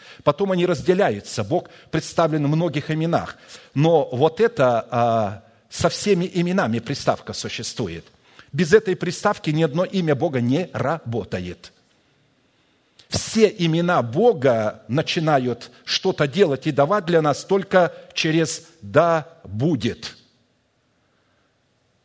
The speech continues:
Это обязательная приставка, это сила, которая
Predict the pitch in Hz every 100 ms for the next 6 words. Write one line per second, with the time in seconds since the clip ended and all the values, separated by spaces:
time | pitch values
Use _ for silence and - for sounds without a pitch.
0 | - 147 - 143 139 123 131 185 196 151
1 | 135 135 131 147 - - 151 - - -
2 | 143 139 123 - - 214 131 104 147 -
3 | 165 143 135 135 123